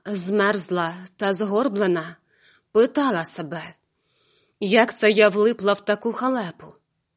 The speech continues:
Та вибору не було. Треба дістатися додому. А дім мій тепер був у Малрані.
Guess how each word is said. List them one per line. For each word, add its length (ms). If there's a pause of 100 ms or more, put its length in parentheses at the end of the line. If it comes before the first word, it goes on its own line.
(580)
Та 180
вибору 680 (140)
не 260
було. 480 (720)
Треба 360
дістатися 760
додому. 580 (1040)
А 120
дім 300
мій 520 (100)
тепер 460
був 400 (120)
у 100
Малрані. 680